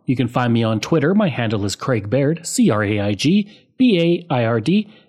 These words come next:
and I'm on Instagram at Bairdho thirty-seven. And of course, if you enjoy this, please give a five-star review. Anybody who gives a five-star review, a written review, or donates, or becomes a patron gets a shout-out on my social media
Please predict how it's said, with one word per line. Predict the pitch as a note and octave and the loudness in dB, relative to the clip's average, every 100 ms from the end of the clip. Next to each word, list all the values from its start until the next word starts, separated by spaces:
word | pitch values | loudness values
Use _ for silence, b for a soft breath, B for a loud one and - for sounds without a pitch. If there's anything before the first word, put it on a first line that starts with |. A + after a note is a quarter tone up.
| - | -2
and | D#3+ G#3 | 0 2
I'm | G#3 | 4
on | D#3+ | 2
Instagram | B2+ - A#2+ A#2+ A#2 A#2 | 0 -2 -2 0 0 0
at | A#2 | 0
Bairdho | G3 G#2+ F#2+ G#2+ D#3 - | 0 0 -2 -4 -6 -8
thirty-seven. | - A2+ B2 - A2+ G2 G#2+ G#2+ _ _ _ _ _ _ _ _ _ _ | -4 -2 0 0 -2 -2 -6 -8 _ _ _ _ _ _ _ _ _ _
And | C3+ G3+ | -2 0
of | A#3+ | 2
course, | E3 E3 E3+ | 2 2 0
if | F3 | 0
you | E3+ | 2
enjoy | F#3+ C#3+ D3 D#3 | 4 2 2 2
this, | D#3 | 0
please | - - C#3 E3 | -2 -2 0 2
give | D3+ E3 | 2 0
a | |
five-star | E3 B2 B2 - B2 | 0 0 0 0 0
review. | B2+ A2 A2 A#2+ A#2+ b b b | 0 0 -2 -4 -8 b b b
Anybody | D3+ G3 G3 G#3 | 2 2 4 4
who | F3+ | 2
gives | C3 C#3+ D#3 | 2 0 0
a | |
five-star | - C3+ C#3 - D#3 | 0 -2 0 0 2
review, | E3+ A#2 A2 D3+ B3 B2+ | 2 2 2 0 -2 -2
a | |
written | A2 A#3 E3 | 0 0 0
review, | A#2 G2+ G#2+ C3+ G#3 B B B | 0 0 0 0 0 B B B
or | D3 G#3+ B3 | 0 2 2
donates, | D3+ C#3 C#3 C#3+ D3+ - - | 2 2 2 0 -2 -8 -4
or | C3 | -2
becomes | F3 F#3+ G3+ F#3+ | 0 0 2 0
a | |
patron | F3+ D#3+ - B2+ C3 | 0 0 -2 -2 -2
gets | B2+ | 0
a | C#3 | -2
shout-out | - D3 D3+ F3+ E3 | 0 2 2 0 0
on | B2+ | 0
my | F#3 | 0
social | F3 G3+ F3+ G#3 | 0 0 2 2
media | F3+ C#3 D3 | 2 2 2